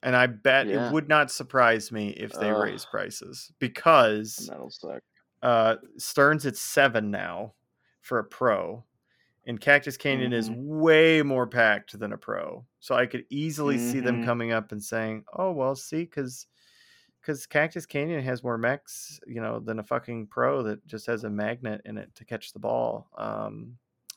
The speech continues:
Speaker 1: yeah, no, our
Speaker 2: We're
Speaker 1: new game
Speaker 2: a thousand dollars more.
Speaker 1: Yeah, we're a thousand dollars more. Because of covid.
Speaker 2: Yeah.
Speaker 1: <laughs>
Speaker 2: Well, we'll see.
Speaker 1: Yep.
Speaker 2: So the original classics were at sixty-five,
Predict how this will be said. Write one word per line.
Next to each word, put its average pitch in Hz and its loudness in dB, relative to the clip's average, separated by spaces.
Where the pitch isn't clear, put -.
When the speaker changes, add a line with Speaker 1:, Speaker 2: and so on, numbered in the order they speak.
Speaker 1:
yeah, 120 0
no, 120 -4
our 117 -4
Speaker 2:
We're 123 -4
Speaker 1:
new 131 -4
game 107 -2
Speaker 2:
a - -
thousand 123 -2
dollars 139 0
more. 160 -6
Speaker 1:
Yeah, 120 -2
we're 120 -6
a 123 -6
thousand 113 -2
dollars 113 -4
more. 113 -10
Because 135 0
of - -8
covid. 110 -6
Speaker 2:
Yeah. 139 2
Speaker 1:
<laughs> 208 0
Speaker 2:
Well, 131 2
we'll 131 -2
see. 156 -2
Speaker 1:
Yep. 110 -10
Speaker 2:
So 127 4
the 123 0
original 135 0
classics 127 -2
were 113 -4
at 101 -4
sixty-five, 92 -10